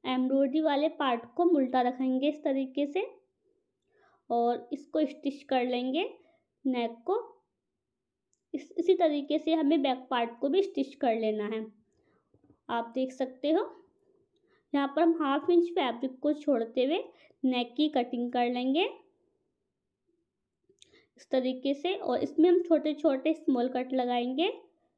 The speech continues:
और इजी तरीके से ये नेक हमारा टर्न हो जाएगा। So गाइस, यहाँ पर हम इसको भी स्टिच कर लेंगे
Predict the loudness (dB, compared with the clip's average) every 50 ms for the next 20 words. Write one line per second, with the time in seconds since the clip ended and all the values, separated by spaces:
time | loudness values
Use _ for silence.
0 | _ _ _ _ _ _ _ _ _ _ _ _ _ _ _ _ _ _ _ _
1 | _ -4 -4 -2 0 0 2 4 4 4 4 4 2 2 2 0 -2 -2 -2 0
2 | 0 0 0 2 2 0 2 4 4 2 2 0 -2 0 0 0 2 0 -2 -2
3 | -2 0 0 0 0 0 -2 -2 -2 -2 -2 -2 -2 -2 -4 -4 -6 -8 -10 -14
4 | -18 _ _ _ _ _ _ _ _ _ _ _ _ _ _ _ _ _ _ _
5 | _ _ _ _ _ _ _ _ _ -20 _ _ _ -20 _ _ _ -2 -2 0
6 | 2 2 2 2 2 0 -2 -2 -2 -2 0 0 0 0 -4 -4 -2 -2 0 0
7 | 0 -2 -4 -6 -6 -6 -6 -6 -4 -4 -2 -2 0 -2 -2 -2 -2 0 0 0
8 | -2